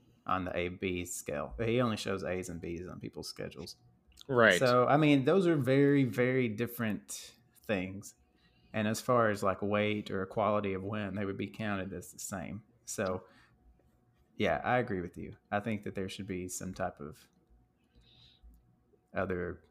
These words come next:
Speaker 1: some type of differentiating games like that, 'cause Kansas is a top ten KenPom team.
Speaker 2: Yeah.
Speaker 1: And Texas Tech is probably in the sixties, seventies, seventy-second.
Speaker 2: Yeah.
Speaker 1: You know,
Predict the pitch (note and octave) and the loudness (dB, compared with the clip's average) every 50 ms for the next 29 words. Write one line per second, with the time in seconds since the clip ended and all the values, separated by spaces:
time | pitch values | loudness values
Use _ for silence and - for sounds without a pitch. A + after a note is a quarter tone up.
0 | - - - - _ - - - A#2 A2 G#2 - A#2 G#2 - G2 F#2+ G#2+ A2 A#2 | -20 -20 -20 -20 _ -12 -6 -4 -4 -2 0 0 0 0 0 -2 -6 -6 -6 -8
1 | G#2 - G#2 G#2 G2+ G2+ - G#2 F#2+ F#2+ F#2+ F#2+ F#2+ - B2+ A2 F#2 F#2 F#2+ F#2+ | -6 -4 -2 -2 -2 -2 -2 -2 -2 -2 -4 -6 -6 -8 -8 -6 -6 -6 -4 -4
2 | - D#2+ F#2+ - - F#2 F2 F2 E2+ - - - - - C3 A#2 - - D3 E3+ | -6 -8 -8 -6 -4 -4 -2 -2 -2 -4 -6 -10 -8 -4 -4 -2 0 0 0 0
3 | F3+ F3 D3 - C#3 G#2 - G2+ - - A#2+ A#2 - - C#3 - C3 B2 B2 A#2 | 2 0 2 2 2 0 0 -2 0 0 0 0 0 -2 -4 -2 0 0 0 0
4 | G#2+ A2+ A2 - _ _ - - B2 B2 B2 A#2 - - F#2+ F#2+ - - D#2+ - | 0 -2 -4 -6 _ _ -8 -4 -4 -2 -2 -2 -4 -6 -6 -6 -8 -8 -8 -8
5 | - B2 - - - - - _ _ _ - - A#2 G2+ F2+ - - _ _ _ | -8 -10 -12 -14 -20 -20 -20 _ _ _ 2 4 6 6 6 4 0 _ _ _
6 | - - F2+ F#2+ G2 F#2+ F#2 F#2+ G2 F#2+ F#2+ F#2+ - - - - - A#2+ A2+ - | -8 -4 0 0 2 2 2 0 0 -2 -2 -4 -8 -12 -8 -2 2 2 2 2
7 | - F#2+ - - - G#2+ G#2+ A2 - - F#2+ F#2 F2+ F2+ - - - - - - | 0 -4 -2 0 0 2 2 2 2 0 -2 -2 -2 -4 -4 -6 -6 -6 -8 -10
8 | - _ _ _ _ _ _ _ _ _ _ _ _ _ _ _ - - - A#2 | -14 _ _ _ _ _ _ _ _ _ _ _ _ _ _ _ -12 -6 -2 -2
9 | A#2+ D#3 D3 C#3 C#3+ C#3+ C#3+ C#3+ C#3 B2+ A2 G2 - - - - - - - - | -2 -2 -2 -2 -2 0 0 2 2 0 0 -2 -4 -6 -10 -12 -14 -16 -16 -16
10 | - - - - - - - - - - - - - - - D#3 E2+ E2+ E2+ D3 | -16 -14 -12 -12 -12 -12 -10 -10 -8 -8 -10 -8 -8 -6 -4 -4 -4 -4 -6 -8
11 | - - - - A2 A2+ C#3 D3+ D3+ D#3 D#3+ D#3 - - - - C#3 C3+ C#3 C#3 | -10 -10 -6 -2 -2 0 0 -2 -4 -4 -6 -8 -10 -8 -6 -2 0 2 2 4
12 | C#3 C3+ C3 C3 C3 C3 - - E2 G2+ G2+ - - - - _ _ _ _ _ | 4 4 4 4 2 0 -2 -4 -6 -8 -8 -10 -12 -20 -20 _ _ _ _ _
13 | _ _ _ _ _ - C#3 C3+ B2+ A#2+ A#2 A#2+ A#2+ A#2+ A#2+ A#2+ A#2+ A#2+ | _ _ _ _ _ -2 0 4 4 4 4 4 4 2 2 2 0 -2